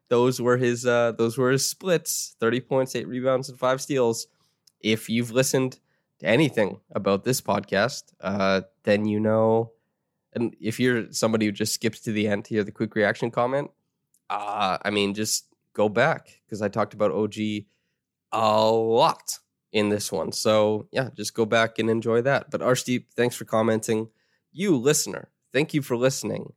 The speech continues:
And whether you got into this in the morning or at night,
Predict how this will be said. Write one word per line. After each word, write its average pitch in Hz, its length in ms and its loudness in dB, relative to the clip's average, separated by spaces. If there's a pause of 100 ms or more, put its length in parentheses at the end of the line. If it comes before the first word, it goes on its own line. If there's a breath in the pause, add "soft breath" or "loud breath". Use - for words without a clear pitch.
And 156 260 4
whether 120 220 2
you 120 80 2
got 127 160 4
into 117 240 -2
this 110 320 -4 (320)
in 151 180 2
the 131 80 4
morning 95 400 -2 (240)
or 131 160 6
at 110 140 4
night, - 420 -6